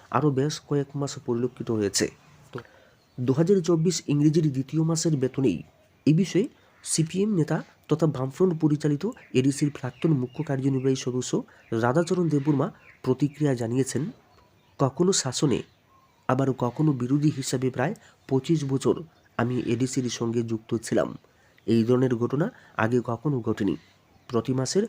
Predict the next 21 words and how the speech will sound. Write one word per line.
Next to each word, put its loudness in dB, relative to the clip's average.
বাইশ 0
তারিখই -4
নিশ্চিত -4
করে 0
দেওয়া 0
হতো 2
পরের 4
মাসে 0
কর্মচারীদের -2
বেতন। 0
যদি 4
রাজ্য 2
সরকারের -2
কাছ -6
থেকে -4
টাকা -8
পাওয়ার -4
ক্ষেত্রে -6
কোনো -4
বিলম্বের -2
ব্যাপার -4